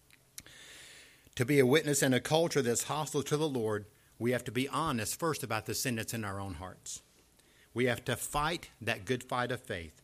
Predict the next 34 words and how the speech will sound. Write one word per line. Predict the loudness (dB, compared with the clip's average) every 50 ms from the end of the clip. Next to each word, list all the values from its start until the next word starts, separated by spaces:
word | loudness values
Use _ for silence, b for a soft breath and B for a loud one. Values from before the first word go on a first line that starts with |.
| B B B B
and | -6 -4 -4
the | -2
psalmist | -2 0 0 0 0 -2 -2 -2 -2
is | -2 -4 -2
doing | -2 -2 -2 0 0 -2 -2
that | -2 -2 0
by | 0 0 0
asking | 0 0 -2 -2 -2 -2 -2 -2
God | 0 0 0 0 -2 -2
to | -4 -2
remove | -2 0 0 2 2 2 2 2 2 2 0 0
the | -4 -4
false | -2 -2 -2 0 -2 -2 -4
way | -4 -4 -2 -2 -2 -2 -4 -6 -10 b b b b _
from | -10 -8 -8
him. | -6 -6 -8 -8 -8 -12 -16 -20 _ _ _ _ _ _ _ _ _ _ _ -20 _ _ -20 _ _ _ _ _ B B B B B B B B B B B
And | 0 2 2
the | 2 2
solution | 0 0 0 2 2 2 2 0 0
is | 0 0
in | 0
the | 0 0
second | 0 0 -2 -2 -2 -2 -2
half | -2 -2 -2 -2
of | 0
verse | 0 0 0 -2
twenty-nine. | -2 -2 -2 -2 -2 -2 -4 -4 -4
He | -4 -4
says, | -4 -4 -4 -4 -2
"Graciously | 0 0 0 0 0 -2 -2 -2 -2 -4 -4
grant | -2 -2 -2 -2 -2 -2
me | -4 -2
your | -2 -2 0
law." | 0 0 0 0 -2 -4 -8